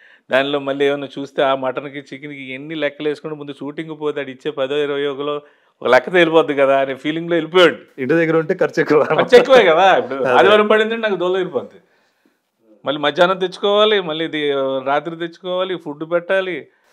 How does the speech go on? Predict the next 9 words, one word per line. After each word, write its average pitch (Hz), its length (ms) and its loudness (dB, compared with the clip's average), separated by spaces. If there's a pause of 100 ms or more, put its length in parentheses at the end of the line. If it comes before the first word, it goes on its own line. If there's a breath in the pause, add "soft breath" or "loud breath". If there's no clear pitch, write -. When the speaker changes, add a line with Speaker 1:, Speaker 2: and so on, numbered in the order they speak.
(140 soft breath)
Speaker 1:
మళ్ళీ 135 180 -10
Speaker 2:
ఇది 139 280 -4
మీ, 143 160 -2
మీ 123 260 -6
శరీరం 180 440 0
ఇంత, 143 440 -4
ఇంత 127 260 -8
దాన్ని 151 220 -2
తట్టుకునేదా? 139 720 -4